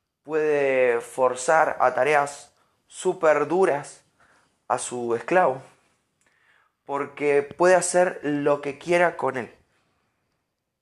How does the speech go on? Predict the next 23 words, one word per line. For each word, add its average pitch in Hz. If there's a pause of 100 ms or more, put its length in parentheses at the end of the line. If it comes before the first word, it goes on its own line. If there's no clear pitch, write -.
(460)
Ahora, 110
si 107
te 127
tocaba 175
un, 170
un, 156 (320)
un 160
amo 160
bueno, 180 (1200)
estaba 98
bueno. 135 (140)
Si 98
te 101
tocaba 117
un 151
amo 143
malo, 156 (1500)
el 110
esclavo 135
liberado 135
corría, 123
no 127
volvía. 123